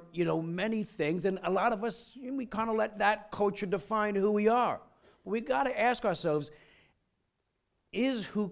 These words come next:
culture says we are, is that who God says we are?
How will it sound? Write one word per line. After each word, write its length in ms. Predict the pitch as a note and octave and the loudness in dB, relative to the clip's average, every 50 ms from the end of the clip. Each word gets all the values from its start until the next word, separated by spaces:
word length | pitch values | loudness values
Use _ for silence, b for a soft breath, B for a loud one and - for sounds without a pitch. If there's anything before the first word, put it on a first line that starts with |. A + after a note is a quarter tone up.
| - - | -6 -8
culture 440 | - - G3 G3+ G#3+ G#3 - G#3+ | -4 -2 0 0 0 -2 -4 -6
says 300 | F#3+ - - G3 G3+ F3+ | -4 -2 0 0 0 0
we 140 | F3+ G#3 G#3 | 0 0 2
are, 180 | G#3 G#3+ G#3+ G3+ | 4 4 4 2
is 140 | F#3 D#3+ D#3 | 2 2 2
that 200 | G3+ G3+ G#3 G3 | 2 2 2 0
who 220 | E3 G3+ G#3 F#3 D#3 C#3+ | 0 -2 -2 -2 -4 -2
God 460 | C3+ F3+ G3+ A#3+ C4+ C#4 C4 B3 - | 0 2 2 4 4 2 0 0 -2
says 380 | - - F3 F3 E3 E3 D#3 C3 B B B B | -2 4 6 6 6 6 4 -2 B B B B
we 280 | B D#3+ F3 E3+ E3 F3 | B 6 6 8 6 6
are? 360 | - D3+ C#3 A2+ G2+ F2+ | 6 6 6 6 6 4